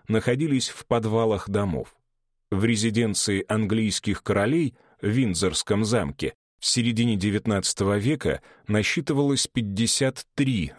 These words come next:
заполненные выгребные ямы. В богатых домах хозяйки часто настаивали на том, чтобы на этаже с детской не было раковин,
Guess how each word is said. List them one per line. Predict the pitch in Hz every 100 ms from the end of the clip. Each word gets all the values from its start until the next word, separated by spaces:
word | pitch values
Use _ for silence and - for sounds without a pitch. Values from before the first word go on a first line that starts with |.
| -
заполненные | 104 104 92 - 135 127 127 120 117 110 107
выгребные | 101 98 101 95 101 95 92
ямы. | 85 69 62 - _ _ _ _
В | 92 90
богатых | 107 95 92 - 76
домах | 95 92 127 151 - - - -
хозяйки | - 107 127 143 - 117
часто | - 139 117 -
настаивали | 110 107 - 123 113 104 101
на | 98 95
том, | 165 175 113
чтобы | - 95 98
на | 98 101
этаже | 117 - 110 95 101 82
с | 85
детской | 90 185 - - 98 67 _
не | 104 160 175
было | 104 107 123
раковин, | 110 69 73 65 65